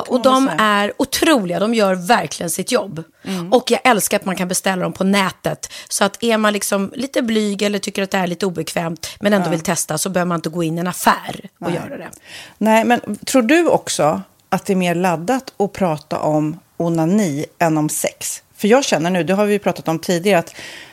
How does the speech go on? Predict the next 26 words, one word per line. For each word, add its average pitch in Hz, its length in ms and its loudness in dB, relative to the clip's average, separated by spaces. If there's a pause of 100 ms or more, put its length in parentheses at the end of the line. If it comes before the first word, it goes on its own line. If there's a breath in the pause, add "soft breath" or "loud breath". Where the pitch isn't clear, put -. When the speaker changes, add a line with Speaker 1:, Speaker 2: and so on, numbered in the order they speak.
Speaker 1:
sex, - 680 -2
speciellt 247 380 0
unga 214 260 2
människor, 196 380 0
de 190 140 0
är 202 40 0
ju 165 60 0
så - 180 -6
ohämmade. 156 560 -4
De 180 120 -2
bara 135 80 -4
slänger - 480 -4
sig - 120 -4
med, 180 120 0
"Åh, 190 340 4
det 151 100 0
här 175 360 2
gillar 170 400 0
jag", 165 400 4
och 156 260 0
du 160 100 -4
vet, 151 180 -2
experimenterar 170 500 -4
och 156 60 -2
så 170 100 -6
vidare. 147 220 -2